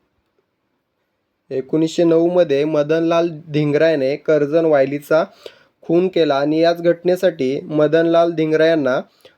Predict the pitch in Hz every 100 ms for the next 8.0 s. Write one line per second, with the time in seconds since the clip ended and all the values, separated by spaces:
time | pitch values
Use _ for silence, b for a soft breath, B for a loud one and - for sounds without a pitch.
0 | - - 135 131 131 160 151 - 170 170
1 | - 151 - 151 143 135 127 143 156 147
2 | 143 139 143 160 151 131 123 120 117 117
3 | 156 156 185 196 _ _ _ _ _ _
4 | _ _ _ _ _ _ 143 180 208 220
5 | 226 226 190 202 214 214 220 220 226 -
6 | - 185 196 202 208 196 143 151 170 160
7 | 165 202 196 208 190 151 175 170 190 -